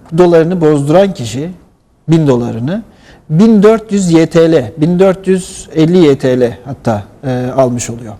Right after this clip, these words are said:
Ve bu bin dört yüz elli Y T L'yi faize koyduğunda yüzde on yedi faiz kazandı ortalama olarak, hatta yüzde on sekiz kazandı.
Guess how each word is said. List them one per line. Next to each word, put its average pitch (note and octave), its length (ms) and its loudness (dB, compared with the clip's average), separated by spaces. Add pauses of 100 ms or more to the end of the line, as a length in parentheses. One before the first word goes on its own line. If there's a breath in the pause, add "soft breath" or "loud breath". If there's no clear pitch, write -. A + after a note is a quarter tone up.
(580 loud breath)
Ve F#3+ 80 2
bu G#3 140 2
bin G3+ 180 2
dört G#3+ 260 0
yüz D#3+ 240 -2
elli C#3+ 300 0
Y A#3 220 4
T B2 240 -4
L'yi A#2+ 200 -10
faize E3+ 460 2
koyduğunda B2 680 -2 (480 soft breath)
yüzde F3 280 2
on G3+ 200 4
yedi A#2 360 -2 (760)
faiz C#3+ 360 2
kazandı G3 440 -2
ortalama D3+ 500 0
olarak, D3 380 -2
hatta C#3 240 -4
yüzde B2 240 -2
on D3 100 2
sekiz F3 340 -4
kazandı. F3 540 -2